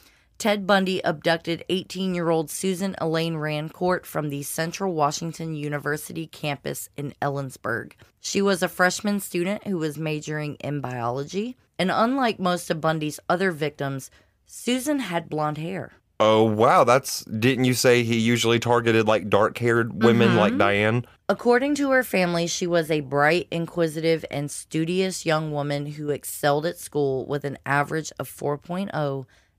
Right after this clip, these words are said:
Speaker 1: and she absolutely loved to read.
Speaker 2: Oh, wow. She sounds like a brilliant soul. My goodness.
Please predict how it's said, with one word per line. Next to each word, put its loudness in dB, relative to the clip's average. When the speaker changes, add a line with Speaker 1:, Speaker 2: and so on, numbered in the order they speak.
Speaker 1:
and -4
she -6
absolutely -4
loved -8
to -14
read. -14
Speaker 2:
Oh, 2
wow. 2
She 0
sounds 2
like 0
a 0
brilliant 2
soul. 0
My 0
goodness. -4